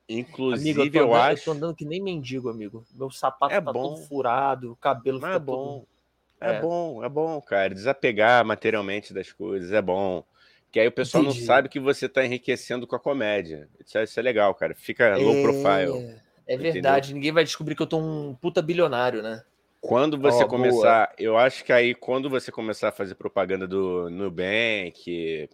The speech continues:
Speaker 1: PicPay, aí eu acho que já vai ficar difícil de você passar despercebido. Mas por enquanto fica assim, cara. É legal.
Speaker 2: A-, é, não, é bom que ninguém vai me pedir favor, né? Que, que ma-,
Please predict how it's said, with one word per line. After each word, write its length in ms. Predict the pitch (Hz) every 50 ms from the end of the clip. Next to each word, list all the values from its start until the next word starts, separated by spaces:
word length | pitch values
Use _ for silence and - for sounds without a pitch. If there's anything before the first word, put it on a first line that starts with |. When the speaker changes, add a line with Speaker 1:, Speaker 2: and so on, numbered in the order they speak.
| _ _
Speaker 1:
PicPay, 880 | - 110 - - _ - 95 98 107 113 113 110 101 92 85 78 73 - _ _ _ _ _ _ _ _ _ _ _ _ _
aí 340 | - 87 85 85 85 85 87
eu 100 | 90 98
acho 180 | 107 107 -
que 160 | - 120 113
já 140 | 104 110 107
vai 140 | 98 117 117
ficar 180 | - - 117 120
difícil 560 | 120 107 - - - 113 113 - - - 113
de 120 | 110 113 113
você 280 | 110 117 - - -
passar 380 | - - 113 - - - 113 117
despercebido. 720 | 113 - - - 113 - - - 156 143 110 90 85 82 85
Mas 240 | 101 127 156 -
por 160 | - - 175 160
enquanto 300 | 143 - - 147 - -
fica 220 | - 208 - 226
assim, 240 | 226 - - 185 156
cara. 300 | - 113 90 82 76 73 -
É 60 | -
legal. 360 | 123 139 127 117 113 110 _ _ -
Speaker 2:
A-, 240 | 139 143 139 - - _ _ _ _
é, 80 | - 196
não, 160 | 247 285 269
é 100 | 226 220
bom 260 | 220 165 160 208 262 247
que 140 | - 262
ninguém 240 | 254 240 208 220 233
vai 100 | 240 254
me 80 | 254 233
pedir 220 | - 233 202 226
favor, 520 | 214 - 254 233 196 151 147 170 185 175 160
né? 160 | 156 165 170
Que, 220 | 165 - 165 156 139
que 160 | - - 165
ma-, 200 | 165 170 170